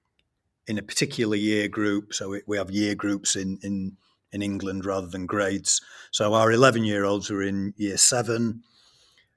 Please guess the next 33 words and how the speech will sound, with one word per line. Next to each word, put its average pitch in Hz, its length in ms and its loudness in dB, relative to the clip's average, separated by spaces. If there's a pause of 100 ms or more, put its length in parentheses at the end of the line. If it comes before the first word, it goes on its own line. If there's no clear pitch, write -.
They 113 160 0
might 110 340 -2
have 101 240 -8
an 104 140 -4
expedition 104 580 -6
that's 101 220 -6
running, 98 500 -2
for - 140 -10
example, 98 680 -4
our 92 140 -2
first 113 340 2
expedition 104 480 -4
that 104 120 -8
we 98 60 -6
do 95 180 -6
is 92 160 -8
called 92 340 -8
From 104 200 -4
the 92 60 -8
Ground 95 380 -4
Up, 113 260 2 (500)
and 104 120 -6
it's - 160 -8
what 104 160 -2
does 90 160 -6
the 98 80 -10
community 104 400 -2
of 92 80 -8
Doncaster - 460 -2
owe 98 100 -2
to - 140 -6
the 92 60 -6
miners. 104 680 0